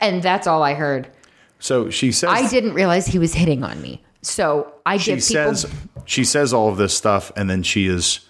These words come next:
Speaker 2: very, here in just a second, going to eat all of her words because of some of the stuff that took place during dinner.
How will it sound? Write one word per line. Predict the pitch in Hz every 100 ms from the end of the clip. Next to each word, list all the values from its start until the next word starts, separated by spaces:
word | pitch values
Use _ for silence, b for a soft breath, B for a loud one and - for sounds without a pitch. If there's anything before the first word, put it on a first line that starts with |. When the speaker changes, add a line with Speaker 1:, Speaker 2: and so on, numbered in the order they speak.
| b b b -
Speaker 2:
very, | 98 120 117 113 104 87 - _ _ _ -
here | 113 110
in | 90
just | 117 -
a | 95
second, | 131 120 104 95
going | 98 92
to | -
eat | 117 -
all | 104 98
of |
her | 92 92
words | 135 95 85 - - b b b -
because | 110 - - 151 160 135
of | 110 107 -
some | 120 113
of |
the | 113 104
stuff | - 104 98 -
that | -
took | 107 98 -
place | 98 95 -
during | 98 87 98 95 95 92
dinner. | 143 101 55